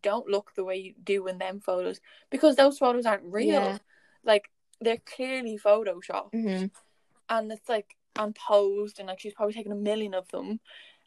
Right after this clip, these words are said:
Speaker 1: Um, and, like, she has makeup on, obviously, and, like, probably that Kim body filter
Speaker 2: Yeah.
Speaker 1: thing. Um, so, I don't know, I feel like she was defending the wrong thing,
Speaker 2: Yeah.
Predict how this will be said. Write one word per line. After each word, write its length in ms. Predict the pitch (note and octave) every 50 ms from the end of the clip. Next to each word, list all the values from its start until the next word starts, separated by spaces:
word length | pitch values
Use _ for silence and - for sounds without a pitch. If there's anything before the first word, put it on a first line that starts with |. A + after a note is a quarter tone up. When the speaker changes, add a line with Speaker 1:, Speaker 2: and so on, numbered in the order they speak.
| _ -
Speaker 1:
Um, 420 | G#3 G#3 G3+ F#3+ F#3 F3+ F3 - _ _ _ _ _ _ _ _ _ _ _ _ _ _ _ _ _ _ - -
and, 80 | A3 G#3+
like, 100 | G3 G3
she 120 | - G#3
has 100 | G3+ G3+
makeup 340 | G3 F#3+ G#3 G#3+ - - - -
on, 140 | G#3+ G3+
obviously, 440 | G#3 - G3 - G3+ - - G#3 G3
and, 220 | F#3 F#3 G3 G3+ - _ -
like, 180 | F#3+ F#3 -
probably 300 | - - G3+ F#3+ G#3 G3
that 180 | - - - - _ _ _ _ - - _ _ _ _ _ _ _ _ -
Kim 320 | - - G3 F#3+ F#3+ F#3+
body 300 | - - F#3+ F#3+ G3+ G3+
filter 340 | G3+ - G3 - - - A3
Speaker 2:
Yeah. 340 | A3 A3 A#3 A#3 A3+ G#3 G#3
Speaker 1:
thing. 60 | A3 - - - - - - - _ _ - -
Um, 360 | G#3 G3+ G3 G3 F3+ - - _ _ _ _ _ _ - -
so, 240 | - B3+ A#3 A3+ -
I 140 | - A3 B3+
don't 100 | B3+ C4+
know, 160 | A#3 A#3+ A3+
I 80 | G#3 G3+
feel 140 | G#3 - C4
like 100 | C4+ -
she 140 | - - B3
was 120 | A#3+ A#3+
defending 580 | - A#3 A#3 - - A#3 B3 C4+ C4+ C#4 B3+ A#3
the 100 | G#3+ G3+
wrong 360 | F#3+ F#3 F3+ F#3+ F#3 F#3 F#3
thing, 100 | G3+ G3+
Speaker 2:
Yeah. 320 | G3+ G3 F#3+ F#3+ F3+ E3+